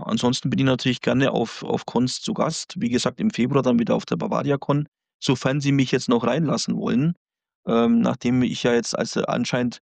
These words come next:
von Philipp als der große Kritiker hingestellt worden bin. Also, ähm, ja, ich bin da gerne, aber ob ich diesmal noch mal was leiten werde, muss ich in dem Zusammenhang sagen,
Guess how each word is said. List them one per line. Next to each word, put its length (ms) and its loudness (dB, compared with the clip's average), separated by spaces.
von 180 2
Philipp 300 0
als 160 -2
der 100 0
große 300 -2
Kritiker 400 0
hingestellt 520 0
worden 280 0
bin. 300 2
Also, 500 2
ähm, 460 2
ja, 340 -2
ich 100 -10
bin 140 4
da 100 2
gerne, 460 2
aber 240 0
ob 680 -10
ich 80 -2
diesmal 300 0
noch 80 0
mal 160 0
was 140 -4
leiten 360 -2
werde, 360 2
muss 120 -6
ich 180 -8
in 80 -4
dem 160 0
Zusammenhang 480 0
sagen, 320 -2